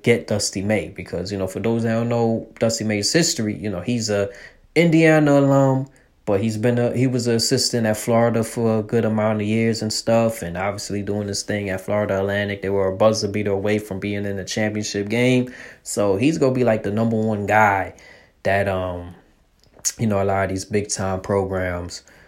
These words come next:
are gonna try to, try to get, um, moving forward after next season. But Q's Nation, just wanted to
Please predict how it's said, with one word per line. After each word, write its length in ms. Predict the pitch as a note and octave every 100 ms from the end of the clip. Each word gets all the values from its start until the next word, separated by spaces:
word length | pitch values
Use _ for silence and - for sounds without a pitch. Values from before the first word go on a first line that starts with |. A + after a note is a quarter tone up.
| _
are 100 | -
gonna 240 | F2+ F#2+ F#2
try 340 | - F#2+ F#2
to, 420 | F2+ F2+ F2 F2 -
try 240 | - G#2 F#2+
to 80 | F2+
get, 440 | G2 F#2+ F2+ F#2+
um, 400 | F#2+ F#2 F2+ F2+
moving 260 | G2 F#2 F2+
forward 540 | - F#2+ F2+ F2 D#2+
after 340 | F2 F2 -
next 280 | F2 F2 -
season. 520 | - B2 G#2 F#2+ F2+ - _ - - _ _ _ _
But 440 | B2 A#2+ A#2 - _ _ - - _ _ _ - -
Q's 260 | - F3+ F3
Nation, 580 | F#3 F3+ - F3 E3+ - - - _ _ _ _ _ - -
just 320 | - A2 -
wanted 300 | A#2+ A#2 A2+
to 320 | A2+ A2+ A2